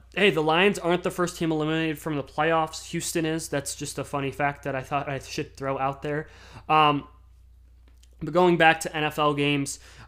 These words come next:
uh, Buccaneers end up beating the Falcons a little bit closer than,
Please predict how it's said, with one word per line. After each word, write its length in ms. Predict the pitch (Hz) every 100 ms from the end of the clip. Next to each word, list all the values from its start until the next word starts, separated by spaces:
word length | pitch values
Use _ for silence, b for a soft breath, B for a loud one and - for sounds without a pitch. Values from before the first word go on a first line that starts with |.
| 147
uh, 300 | 147 143 143
Buccaneers 600 | 202 202 214 196 190 180
end 220 | 170 175
up 320 | 165 165 -
beating 320 | 170 170 156
the 100 | 143
Falcons 520 | 123 156 156 175 160
a 20 | 160
little 160 | 208
bit 140 | 202 180
closer 420 | - 175 175 180
than, 300 | 170 156